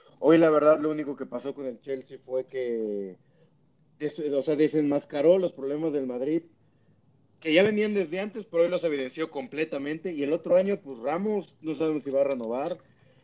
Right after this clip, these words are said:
Kroos y Modric son un año más grandes. Y vas a tener tres posi-, tres jugadores para una misma posición, que, que no, ninguno ha dado una. Y me refiero a Vini, a Hazard y a Bale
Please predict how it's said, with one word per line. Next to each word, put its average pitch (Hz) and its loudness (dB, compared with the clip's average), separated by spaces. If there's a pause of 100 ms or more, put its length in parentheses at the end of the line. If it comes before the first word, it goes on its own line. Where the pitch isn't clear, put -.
(140)
Kroos 208 4
y 196 -4
Modric 214 -2
son 190 -8
un 175 -6
año 151 -2
más 127 -2
grandes. 160 -4 (440)
Y 180 -4
vas 185 8
a 202 2
tener 185 -2
tres 233 4
posi-, 160 -8
tres 190 0 (220)
jugadores 160 -4
para 156 -4
una 160 -2
misma 165 -2
posición, 135 -8
que, 120 -10 (140)
que 127 -12
no, 135 -4
ninguno 139 -2
ha 190 2
dado 147 2
una. 123 -2
Y 110 -2
me 113 -2
refiero 139 -2
a 127 -2
Vini, 220 -2
a 135 -10
Hazard 175 0
y 131 2
a 131 6
Bale 180 2